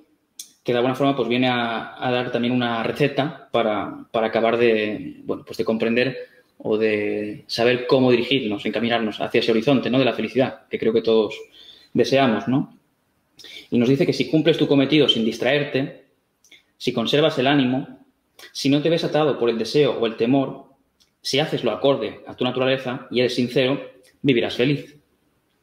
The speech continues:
Y aquí encontramos, pues, toda esa rueda, de alguna forma, eh, girando ya en una misma dirección, puesto que nos habla de, de mantener la atención,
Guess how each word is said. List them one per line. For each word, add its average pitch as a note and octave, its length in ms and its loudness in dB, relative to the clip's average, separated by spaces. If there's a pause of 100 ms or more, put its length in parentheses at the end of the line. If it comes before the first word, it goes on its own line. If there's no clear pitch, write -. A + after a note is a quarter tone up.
(540)
Y B2 100 0
aquí A#2+ 140 0
encontramos, C3+ 500 2
pues, - 640 0
toda C3+ 220 6
esa C3+ 200 0
rueda, D#3 400 4
de D3 80 -2
alguna C#3 180 0
forma, D3+ 480 0
eh, A2+ 680 -2 (160)
girando C#3 440 2
ya D3 360 2
en A#2+ 260 -2
una B2 100 -2
misma B2 460 -2
dirección, D3 560 0 (800)
puesto A#2+ 240 -2
que B2 60 2
nos A#2 120 -2
habla B2+ 220 4
de, A#2 320 4
de A2+ 100 -2
mantener A#2 380 0
la B2+ 80 2
atención, C#3 680 0